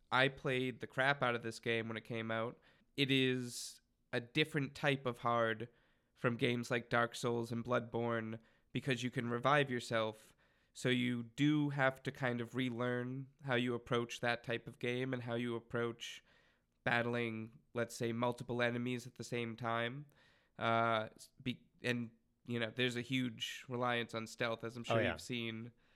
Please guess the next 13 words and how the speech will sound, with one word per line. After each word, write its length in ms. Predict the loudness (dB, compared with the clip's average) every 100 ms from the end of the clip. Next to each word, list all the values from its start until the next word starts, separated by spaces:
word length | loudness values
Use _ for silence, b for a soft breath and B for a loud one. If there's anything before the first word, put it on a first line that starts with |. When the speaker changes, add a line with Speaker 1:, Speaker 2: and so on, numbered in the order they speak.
| b b b -8
Speaker 1:
you 80 | -2
know, 100 | 0
many 200 | 0 -2
Speaker 2:
You, 40 |
Speaker 1:
times. 340 | -2 0 2 2
Speaker 2:
you 120 | 2
can 120 | 4
play 140 | 4 4
the 60 |
game 200 | 4 2
like 140 | 2 0
a 40 |
ninja 400 | -2 -2 -4 -10